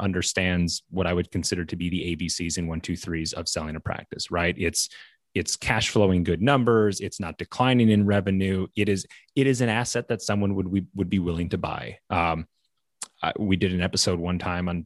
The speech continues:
on twenty twenty money, and when we, we, we brought up the analogy that it's, it's not too unlike what you do when you list your house, right? Do you just let everything, like, do you just let buyers come in and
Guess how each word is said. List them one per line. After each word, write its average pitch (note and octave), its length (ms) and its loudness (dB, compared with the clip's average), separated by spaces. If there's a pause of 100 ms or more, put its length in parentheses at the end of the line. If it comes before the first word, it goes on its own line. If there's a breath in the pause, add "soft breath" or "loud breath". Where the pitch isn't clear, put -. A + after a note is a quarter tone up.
(120)
on F2 120 -4
twenty F2+ 240 -2
twenty F2 220 -4
money, F2+ 300 0
and E2+ 120 -2
when E2+ 220 -4
we, F2 180 -2
we, F2 200 -4 (180)
we F#2+ 80 0
brought F#2 320 2
up F2+ 140 -4
the F#2+ 100 0
analogy F2+ 480 0
that F#2 140 0
it's, - 260 -2 (920 soft breath)
it's - 280 2
not A2 380 2 (180)
too B2+ 360 4
unlike F#2+ 720 0 (380)
what F#2+ 180 -6
you F#2 140 -2
do F2 140 -2
when F2+ 100 0
you F#2+ 100 2
list D#2+ 220 -6
your G2+ 80 2
house, - 480 -4 (420)
right? F#2 240 2 (760 soft breath)
Do - 100 -2
you G2 200 4
just - 400 -4
let G2 240 0
everything, G#2 680 2
like, G2 200 -2
do A2 60 -4
you F2+ 40 -4
just F#2 160 -6
let G#2 180 -6
buyers G2 360 0
come F#2 200 -2
in A#2+ 320 2
and F#2 540 0